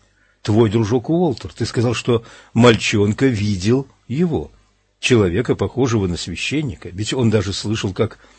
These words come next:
тот сказал что-то вроде: «Пропустите меня, я священник». Разве не так?» О, без Уолтера-то, разумеется, не обошлось. Они были там оба. И оба толкнули Джейка.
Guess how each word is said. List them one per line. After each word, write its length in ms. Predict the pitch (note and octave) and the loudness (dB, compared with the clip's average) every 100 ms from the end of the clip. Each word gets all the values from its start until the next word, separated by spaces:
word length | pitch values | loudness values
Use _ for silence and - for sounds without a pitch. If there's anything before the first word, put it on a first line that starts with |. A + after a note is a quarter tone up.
| _ | _
тот 240 | - A#2 A2 | 2 2 2
сказал 680 | - C#3 A#2+ F2+ D#2+ A2 - _ | 0 -2 -2 -2 -4 -4 -8 _
что-то 460 | - - - B2 F#2+ | -16 -10 -2 -2 -2
вроде: 300 | E2+ F2 D#2+ | -6 -8 -8
«Пропустите 760 | G2+ G2+ G#2 F2 - C3+ - | -8 -8 -6 -8 -10 -12 -8
меня, 260 | C#3 G2 E2 | -4 -4 -4
я 160 | D#2 D#2+ | -8 -10
священник». 840 | - E2+ - - D#3 D3+ E2 - _ - _ | -12 -12 -10 -8 -6 -6 -10 -18 _ -20 _
Разве 400 | A2 G2+ - E2+ | 0 0 0 -10
не 120 | D#2+ | -10
так?» 320 | - C3 - - _ _ _ _ _ - _ _ _ _ _ _ _ _ _ | -6 -8 -8 -20 _ _ _ _ _ -20 _ _ _ _ _ _ _ _ _
О, 340 | C#3+ D#3+ F3 D#3+ | 6 8 8 4
без 260 | B2 C3+ A#2 | 0 0 2
Уолтера-то, 840 | C3 A2 G#2+ A2+ A2+ - A2 A2 F#2+ - | 4 4 2 0 0 0 0 0 -2 0
разумеется, 880 | A2+ G#2 A#2+ G2 D2+ D#2 - G2+ | 2 2 2 2 -2 -6 -8 -6
не 80 | F2 | -6
обошлось. 580 | F2 F2+ - D#2+ D2 - | -6 -6 -8 -10 -10 -6
Они 180 | D#3 D#3+ | -6 -4
были 220 | D3+ D3 | -4 -6
там 300 | - C#3+ A2+ | -4 -4 -2
оба. 380 | D#2 C#2+ D2+ - _ _ _ _ _ _ _ | -6 -8 -10 -10 _ _ _ _ _ _ _
И 80 | B2+ | 2
оба 420 | A2 G#2 F#2+ F#2 | 4 4 0 -2
толкнули 640 | F2 F#2+ F2 F#2 F2 F2 G#2+ | -4 -6 -8 -10 -8 -8 -10
Джейка. 640 | - - D2+ C2+ - C#2+ | -10 -16 -14 -16 -20 -20